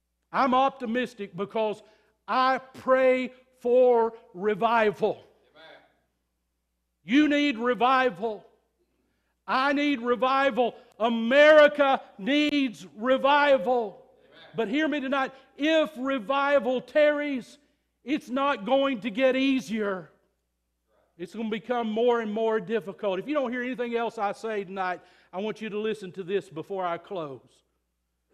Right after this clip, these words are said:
The days of cultural Christianity in America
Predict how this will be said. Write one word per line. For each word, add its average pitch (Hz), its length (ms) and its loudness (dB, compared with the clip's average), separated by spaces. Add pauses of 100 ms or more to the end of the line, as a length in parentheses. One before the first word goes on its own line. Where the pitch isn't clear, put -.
(280)
The 175 100 -8
days 240 560 -2
of 185 200 -10
cultural 240 600 -4
Christianity 220 1000 -10
in 196 80 -6
America 208 680 -6